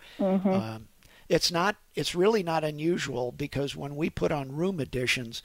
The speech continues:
Speaker 2: we put a lot of attention into what kind of dirt we're putting it on, how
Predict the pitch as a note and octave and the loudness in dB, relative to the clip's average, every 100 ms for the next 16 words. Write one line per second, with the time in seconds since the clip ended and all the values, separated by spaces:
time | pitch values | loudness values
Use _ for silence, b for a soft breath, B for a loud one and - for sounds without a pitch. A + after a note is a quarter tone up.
0 | B B B B D#3 G3+ D3+ C#3+ A#2+ A#2+ | B B B B 2 2 2 2 2 2
1 | C3+ D3 D#3 D3 - B2+ - D#3+ E3+ A#2 | 4 4 4 0 -6 -6 -4 -2 0 -2
2 | G2+ - D#3 C#3 C#3+ B2+ A#2 A2+ - b | -4 -10 -6 -6 -4 -2 -2 -2 -10 b
3 | - D3+ - D3 A2 G2 D3 D#3+ E3+ D#3 | -4 -2 -2 -4 -4 0 4 4 2 -6
4 | C3 - D3 D3+ C#3+ C3+ C3+ - C3 | -8 -2 -2 0 0 0 -2 -4 -4